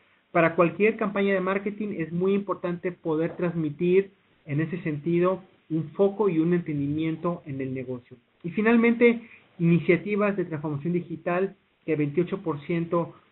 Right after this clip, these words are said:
de las compañías entrevistadas dicen que van a tener esta iniciativa. Y bueno, ¿qué significa esto?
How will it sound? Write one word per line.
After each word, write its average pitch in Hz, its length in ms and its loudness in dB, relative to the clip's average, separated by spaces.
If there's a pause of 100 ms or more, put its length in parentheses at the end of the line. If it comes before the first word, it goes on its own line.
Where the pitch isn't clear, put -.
(120)
de 160 60 -2
las 143 160 0
compañías 156 640 -2
entrevistadas 151 800 -4
dicen 175 300 -6
que 160 100 -6
van 151 140 -4
a 151 80 -8
tener 147 280 -4
esta 147 220 -6
iniciativa. 175 640 -2 (480)
Y 180 80 4
bueno, 156 380 6
¿qué 180 120 6
significa 190 540 0
esto? 185 480 -2